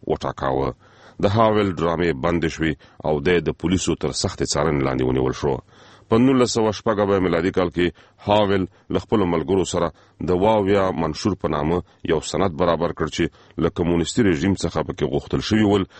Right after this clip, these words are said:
د مدني حقونو هغو نړیوالو تړونونو ته درناوی وکړي چې لاسلیک کړي دي. د دې سند ټول جوړونکي تعقیب شول او هاول په درې نیم کاله بند محکوم شو.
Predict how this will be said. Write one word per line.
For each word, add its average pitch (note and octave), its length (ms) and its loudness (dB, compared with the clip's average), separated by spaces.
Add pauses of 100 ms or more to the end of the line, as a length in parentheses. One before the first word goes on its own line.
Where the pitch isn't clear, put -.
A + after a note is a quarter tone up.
(300)
د F2 140 0
مدني F2+ 360 2
حقونو G2+ 360 2 (400)
هغو A2 240 2 (120)
نړیوالو F2+ 520 2
تړونونو E2+ 460 2
ته D2+ 160 2
درناوی D2+ 460 0
وکړي G2+ 360 0
چې G2 60 2 (360)
لاسلیک D2+ 420 -2
کړي C#2 280 2
دي. C2+ 140 0 (360)
د A2 120 -2
دې A#2 100 4 (100)
سند G2+ 200 0 (120)
ټول C3 200 4 (100)
جوړونکي D#2+ 520 0
تعقیب F2 360 -2
شول G#2 160 2 (360)
او C#2+ 100 2 (160)
هاول F2+ 400 2 (260)
په - 140 -2
درې D2+ 180 0
نیم B2 100 4 (100)
کاله C2+ 180 -2
بند C#2+ 240 -2 (160)
محکوم C#2+ 300 -2 (100)
شو. C2+ 140 0